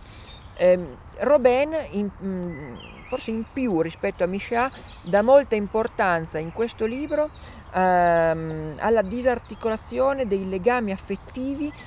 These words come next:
nell'ambito di, eh, un sistema capitalistico assoluto di mercificazione e di monetizzazione integrale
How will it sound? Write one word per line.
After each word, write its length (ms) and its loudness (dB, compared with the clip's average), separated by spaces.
nell'ambito 840 0
di, 340 -4
eh, 280 6
un 220 -2
sistema 560 0
capitalistico 880 -2
assoluto 800 -2
di 160 -2
mercificazione 880 -2
e 40 0
di 100 -4
monetizzazione 920 -2
integrale 840 -4